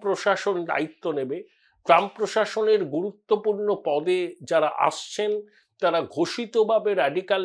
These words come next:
ইসলামের বিরোধী এবং ভারত বন্ধু, তার মধ্যে ন্যাশনাল ইন্টেলিজেন্সের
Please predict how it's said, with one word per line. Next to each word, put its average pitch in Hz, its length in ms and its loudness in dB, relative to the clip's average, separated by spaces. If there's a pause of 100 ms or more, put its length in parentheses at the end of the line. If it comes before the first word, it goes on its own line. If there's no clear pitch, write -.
ইসলামের 160 440 -2 (140)
বিরোধী 185 420 -2 (160)
এবং 165 140 -4 (220)
ভারত 160 280 2 (140)
বন্ধু, 185 300 -6 (140)
তার 143 220 -2
মধ্যে 170 300 -2 (480)
ন্যাশনাল 214 480 0 (180)
ইন্টেলিজেন্সের 185 800 -6